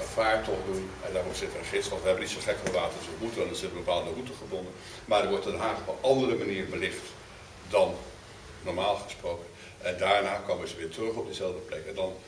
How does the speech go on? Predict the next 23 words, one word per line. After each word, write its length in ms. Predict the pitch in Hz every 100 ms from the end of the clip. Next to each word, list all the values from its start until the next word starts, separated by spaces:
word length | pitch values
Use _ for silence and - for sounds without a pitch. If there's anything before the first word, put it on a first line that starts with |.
| - -
gaan 180 | - 90
ze 60 | -
op 180 | 131 131
een 80 | 113
fiets 460 | - 98 - - - - - - - -
met 200 | - -
een 120 | 107 98
dichter 360 | 98 - 95 87 -
of 180 | - -
met 160 | 107
iemand 260 | - 98 -
anders, 400 | - - - - -
of 100 | - -
dat 120 | 101 98
is 140 | -
niet, 160 | 92 - - - - -
gaan 240 | 104 95
ze 80 | -
een 200 | - -
tocht 220 | - - -
door 160 | 92
Den 120 | - -
Haag 200 | -